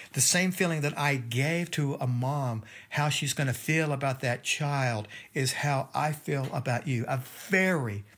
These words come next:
very powerful emotion. There is nothing that a mother wouldn't do for her child. I mean, just think Mama Bear in Cubs for a moment. Later on, when Solomon, who was the wisest man on earth,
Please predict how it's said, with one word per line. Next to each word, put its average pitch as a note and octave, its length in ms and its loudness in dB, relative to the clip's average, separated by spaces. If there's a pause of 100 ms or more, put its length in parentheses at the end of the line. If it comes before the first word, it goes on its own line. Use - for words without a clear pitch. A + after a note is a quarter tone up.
(120)
very C#3+ 600 0 (200)
powerful B2 800 -2 (200)
emotion. B2+ 640 2 (420)
There C#3+ 260 4
is C3 140 0
nothing C3 720 2 (320)
that D3 160 4
a C3+ 40 2
mother C3 320 2
wouldn't A#2 320 0
do A2+ 260 0 (160)
for B2+ 180 0
her A2+ 140 0
child. A2 520 0
I D3+ 80 2
mean, C3 160 4
just C#3+ 220 2
think C3 340 0
Mama B2+ 320 2
Bear A2 420 0
in A2+ 140 0
Cubs A2 300 0
for A2 160 -2
a G2+ 60 -2
moment. G#2 340 -4 (1000)
Later F#3+ 300 4
on, F3 160 4
when C#3+ 160 2
Solomon, D#3 560 4
who C3+ 220 4
was C3 240 2
the B2+ 80 2
wisest C#3+ 480 2
man C#3 320 0
on C3 300 0
earth, C3 280 0